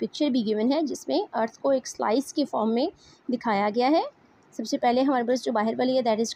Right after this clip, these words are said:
crust, next is mantle, उसके बाद है outer core और लास्ट में है inner core। This was the end of this lecture। Hope you like it। Thank you for watching। And if you want to learn more, please like and share my videos and subscribe my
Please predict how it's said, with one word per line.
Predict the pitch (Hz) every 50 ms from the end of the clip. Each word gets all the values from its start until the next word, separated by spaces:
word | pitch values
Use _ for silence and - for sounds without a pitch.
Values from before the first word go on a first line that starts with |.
| - 285
crust, | 262 277 370 427 - - - _ - -
next | 247 240 233 233 - - -
is | 254 233 233 233
mantle, | 226 208 208 214 214 269 277 285
उसके | 302 277 - - 220 - 247 233
बाद | 208 208 208 214
है | 233 214 - - 196
outer | 202 214 - 294 285
core | 285 - 277 262 262 262 262 - -
और | 226 220 214
लास्ट | 202 185 190 208 - - 247
में | 233 233
है | 269 339 508 587 _ _ _ _ _ _ _ _ - -
inner | 262 262 262 247 226 185 - -
core। | 135 - - _ _ _ _ - - - - - - - - - - -
This | 294 262 -
was | 285 269 269 -
the | 269 -
end | 240 254 254
of | 247 220
this | 254 - -
lecture। | 247 240 240 - - 262 247 262 254
Hope | 254 233 226
you | 262 254
like | 240 233 240 -
it। | 247 254 240 - -
Thank | 269 269 269
you | 294 294
for | 285 277 269
watching। | 262 269 262 - 277 269 277 277 302 - _ - - - _ -
And | 226 247 269
if | 262 -
you | 330
want | 330 330 330
to | - 339
learn | 302 294 302 302 285
more, | 285 285 285 294
please | 269 254 247
like | 214 196 202
and | 220 226 220
share | 247 214 220
my | 233 226 226 226
videos | 226 247 247 233
and | 226 220 233 226 240
subscribe | 214 - 226 208 208
my | 208 220